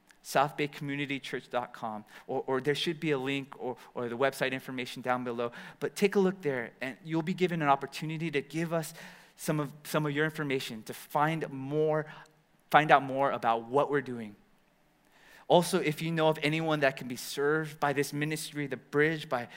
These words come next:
receiving a call, having someone check in on them, run some errands, or just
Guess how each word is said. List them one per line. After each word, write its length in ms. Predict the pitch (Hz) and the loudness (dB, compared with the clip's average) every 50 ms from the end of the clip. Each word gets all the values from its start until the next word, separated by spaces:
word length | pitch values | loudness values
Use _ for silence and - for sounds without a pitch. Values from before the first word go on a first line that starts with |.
| - - - | -16 -10 -8
receiving 440 | 139 - - - 170 156 156 165 | -8 -6 -4 -2 -2 0 0 0
a 60 | 151 139 | -2 -2
call, 460 | 147 - 147 143 143 151 151 151 - - - | -2 -2 0 4 6 6 6 4 2 -4 4
having 280 | - 151 151 156 160 | 6 6 6 6 4
someone 280 | 156 - 170 156 147 143 | -2 -4 -2 -2 -4 -2
check 300 | - - 151 139 151 - | 0 0 0 0 0 -2
in 120 | 156 156 | -2 0
on 200 | 156 151 151 156 | 2 2 2 2
them, 160 | 151 151 151 151 - - - | 2 0 0 0 -4 -6 0
run 200 | 139 147 151 151 | 2 2 2 2
some 180 | - 160 120 - | 0 -4 -4 0
errands, 340 | 127 143 151 160 160 151 135 | 2 2 2 2 0 -2 -4
or 60 | 139 | -4
just 240 | - 180 170 - | -2 -4 -4 -4